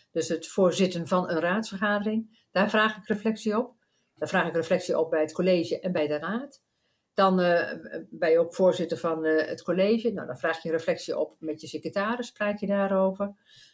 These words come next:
Maar ook op het besturen, eh, heb je de burgemeesterkring waarbij je elkaar ook, eh, reflecteert.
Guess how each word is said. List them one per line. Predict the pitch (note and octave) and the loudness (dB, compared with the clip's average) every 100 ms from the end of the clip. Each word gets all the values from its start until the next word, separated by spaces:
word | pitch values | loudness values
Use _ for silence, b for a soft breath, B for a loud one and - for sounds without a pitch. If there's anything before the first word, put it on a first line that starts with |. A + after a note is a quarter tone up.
| b | b
Maar | E3 - | -6 0
ook | E3 E3 E3 - | 2 2 0 -2
op | D#3+ F3+ | -2 -2
het | F3 - | -6 -8
besturen, | D#3 D3+ - G3 A#3 B3 B3 - | -10 -4 2 6 8 6 4 2
eh, | - D#3+ D#3+ | -2 -2 -2
heb | - | -6
je | - | -8
de | D#3+ | 0
burgemeesterkring | E3+ E3 E3+ F#3 F#3+ F#3 F#3+ F#3+ F#3+ E3 | 0 2 0 0 0 -2 2 2 0 -4
waarbij | F3 E3+ F3 E3+ | -6 -2 0 0
je | E3+ E3 | 0 0
elkaar | E3 F3 E3+ | -2 -4 -2
ook, | D#3+ D#3+ - | 0 -2 -2
eh, | D#3 D3 | -2 0
reflecteert. | D#3+ D#3 D3 - D#3+ G3 A3 | -2 -2 -8 -4 -4 -4 -8